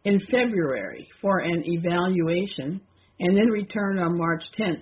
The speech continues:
for further treatment. The hospital has refused to say why Lubitz had sought treatment, but significantly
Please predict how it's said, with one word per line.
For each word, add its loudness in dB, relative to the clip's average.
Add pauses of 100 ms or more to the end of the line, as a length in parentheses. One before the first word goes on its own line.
for -4
further 2
treatment. -4 (800)
The 4
hospital 2
has 0
refused -2
to -10 (120)
say 2
why 2
Lubitz 0 (160)
had -4
sought 0
treatment, -2 (400)
but 4 (120)
significantly 2